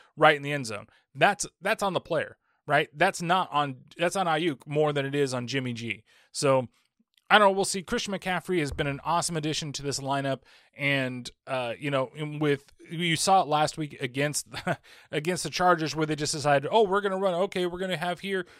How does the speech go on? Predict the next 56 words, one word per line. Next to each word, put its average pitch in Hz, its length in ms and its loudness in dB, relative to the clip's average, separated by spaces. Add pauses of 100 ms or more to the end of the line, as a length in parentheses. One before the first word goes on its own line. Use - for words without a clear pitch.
(160)
we're 165 140 -4
gonna 185 180 2
run 175 300 -2
Christian 180 300 -4
McCaffrey 180 440 -2
for 170 140 -4
a 165 60 -4
bunch 170 200 -2
of 165 60 -8
times, 170 340 -4 (300)
and 160 240 -2
then 165 160 0
we're 165 140 -4
gonna 165 160 -4
run," 160 340 -2
why 160 360 2
is 156 180 -2
the 147 80 -4
name 151 260 -4
fucking 160 460 -4
escaping 160 440 -6
my 147 120 -2
mind? 156 360 -2 (360)
Uh, 135 280 2
number 165 200 -4
twenty-five, 160 760 0 (140)
I 143 160 0
don't 160 200 -2
know 151 120 -2
why 139 340 2
the 135 160 -4
name 135 260 -4
is 123 120 -6
escaping 127 340 -8
my 123 120 -2
mind. 123 140 -6
This 135 160 -4
is 127 160 -8
me 131 140 -6
being 123 240 -6
a 113 60 -8
bad 117 260 -4
fan, 117 320 -8
but 113 160 -8
it's - 180 -10
just - 220 -10 (240)
either, 127 300 -4 (360)
but 175 200 0
we're 180 140 -2
gonna 180 180 2
just 165 180 -2 (100)
throw 180 260 2
him 196 180 2
out 170 200 2
there 156 140 0
too, 220 380 -2